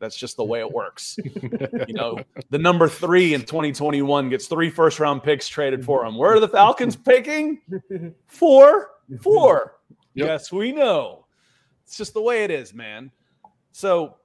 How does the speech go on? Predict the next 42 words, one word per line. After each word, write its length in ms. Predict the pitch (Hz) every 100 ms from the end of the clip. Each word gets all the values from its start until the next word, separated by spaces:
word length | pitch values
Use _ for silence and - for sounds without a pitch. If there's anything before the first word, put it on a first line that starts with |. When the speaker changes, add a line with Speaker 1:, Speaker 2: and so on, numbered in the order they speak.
| _ _ _ _ _ _ _ _
Speaker 1:
when 300 | 143 170 160
we 100 | 175
were 100 | 170
doing 300 | 135 180 202
those, 420 | 175 156 120 - _
those 200 | 139 120
mock 280 | 143 147 147
drafts 400 | 156 196 160 -
and 80 | 139
that 120 | 135
second 240 | - 143
round 120 | 139 120
pick, 140 | 165
who 80 | 359
did 100 | 403
they 60 |
take 200 | - 226
with 120 | 185 143
the 40 |
second 200 | 147 135
round 140 | 127
pick 200 | 123 131
last 340 | 127 113 - -
year? 240 | 107 87 _ _ _ _ _ _ _ _ _ _ _ -
Speaker 2:
Um, 720 | 113 101 95 92 90 85 85 _ _ -
Troy. 280 | 147 185 - _ _ _ _ _ _ _ -
Speaker 1:
Troy 200 | 233 247
Anderson, 280 | 277 143 139
okay. 300 | 175 180 285 _ _
Then 240 | 143 156
Speaker 2:
Yeah. 60 | 151
Speaker 1:
it, 180 | 139 151
it, 180 | 160 _ -
I 120 | 147
was 140 | 220
taking 300 | - 208 196
Ridder 240 | 180 214 156
with 120 | 123
that 180 | 135 -
pick 280 | 139 131 -
a 40 | 131
lot, 480 | 127 104 - -